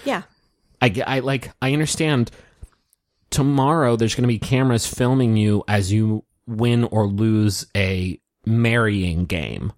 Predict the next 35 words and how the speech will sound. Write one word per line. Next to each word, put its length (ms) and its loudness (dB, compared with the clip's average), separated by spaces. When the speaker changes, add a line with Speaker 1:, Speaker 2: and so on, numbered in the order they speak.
Speaker 2:
That's 180 0
a 60 2
wild 560 2
sentence 380 0
to 100 2
say 220 2
out 180 0
loud, 260 0
but 140 0
it, 160 -6
it 180 0
describes 520 0
the 120 2
events. 320 -2
Like, 160 -6
I, 200 0
I, 240 2
I 140 2
understand 500 2
the 60 4
trepidation, 640 0
but 300 0
these 260 4
are 180 4
the, 240 0
this 220 0
is, 180 -4
that's 240 0
it. 360 0
Like, 160 -2
this 180 0
is 160 -4
what 180 0
the, 80 -2
sh-, 160 -4